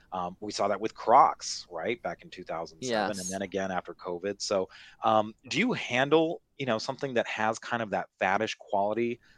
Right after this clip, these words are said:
Speaker 1: a little bit different? 'Cause I feel like sometimes those fads can be, uh, a little bit short-lived and very, I guess,
Speaker 2: Yeah.
Speaker 1: uh, <laughs>
Speaker 2: Well, it,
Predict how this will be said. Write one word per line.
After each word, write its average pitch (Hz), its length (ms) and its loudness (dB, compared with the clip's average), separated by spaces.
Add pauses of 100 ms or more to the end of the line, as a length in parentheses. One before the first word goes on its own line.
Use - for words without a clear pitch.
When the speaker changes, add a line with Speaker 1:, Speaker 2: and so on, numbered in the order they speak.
(180)
Speaker 1:
a 104 80 0
little 123 180 2
bit 104 180 -2
different? 139 320 0
'Cause 110 140 -2
I 107 80 4
feel 202 200 0
like 127 160 2
sometimes 120 420 -2
those 98 200 -2
fads 107 440 4
can 98 180 -10
be, 90 300 -6 (440)
uh, 90 400 -2
a 98 80 -6
little 117 180 -2
bit 101 160 -4
short-lived 104 840 4
and 87 420 -8
very, 104 500 0 (460)
I - 100 -10
guess, 123 440 2
Speaker 2:
Yeah. 101 100 -6 (340)
Speaker 1:
uh, 101 280 -4
<laughs> - 40 0
Speaker 2:
Well, 175 160 12
it, 165 260 6